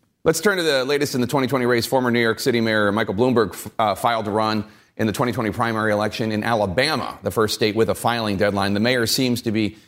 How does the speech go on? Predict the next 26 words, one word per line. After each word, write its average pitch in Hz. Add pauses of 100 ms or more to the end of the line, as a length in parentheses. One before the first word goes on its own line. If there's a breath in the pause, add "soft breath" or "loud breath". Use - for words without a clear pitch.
(160 loud breath)
concerned, 180
according 139
to 131
his 117
aides, 139
that 117
Senators 123
Elizabeth 110
Warren 110
and 117
Bernie 110
Sanders 110
are 101
too 113
liberal 110
to 107
beat 95
Trump 127
and 107
that 101
the 104
moderate 123
candidates, 110
such 104
as 95
yourself, 110